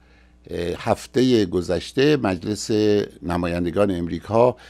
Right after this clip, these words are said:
طرحی رو که دو سناتور امریکایی، خانم داین فاینستاین که سناتور دموکرات هست از، اه، کالیفرنیا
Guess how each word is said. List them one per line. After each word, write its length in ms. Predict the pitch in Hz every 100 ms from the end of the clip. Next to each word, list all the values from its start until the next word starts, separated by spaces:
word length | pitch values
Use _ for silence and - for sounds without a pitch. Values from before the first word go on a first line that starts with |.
| - -
طرحی 380 | 120 123 117
رو 140 | 113 104
که 440 | - 107 104 101 98
دو 200 | 104 101
سناتور 600 | - 90 87 101 95 87
امریکایی، 640 | 85 85 90 90 107 117
خانم 320 | - 82 92
داین 360 | 85 85 87 85
فاینستاین 720 | - 85 82 - - 104 120 117 - - -
که 300 | - 92 92
سناتور 640 | - 82 85 92 90 90 71 - - -
دموکرات 540 | 85 87 - 92 92
هست 220 | 98 90 -
از، 300 | 82 78 - - - _ 82
اه، 60 | 80 80 78 80 76 69 - - - - - - - - _ - - - -
کالیفرنیا 840 | 101 87 - 82 80 87 104 127